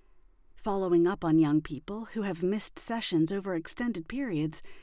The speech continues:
also demonstrates hospitality over the long term. When youth experience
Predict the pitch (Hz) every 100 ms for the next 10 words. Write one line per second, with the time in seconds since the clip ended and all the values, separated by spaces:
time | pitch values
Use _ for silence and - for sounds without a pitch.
0 | - - - 311 - 202 190 185 175 -
1 | 185 160 - 180 - 190 196 170 170 175
2 | 185 175 185 190 190 247 247 - 160 -
3 | 160 - _ - _ _ _ _ _ -
4 | 247 247 240 330 330 - - 233 214 214
5 | 220 214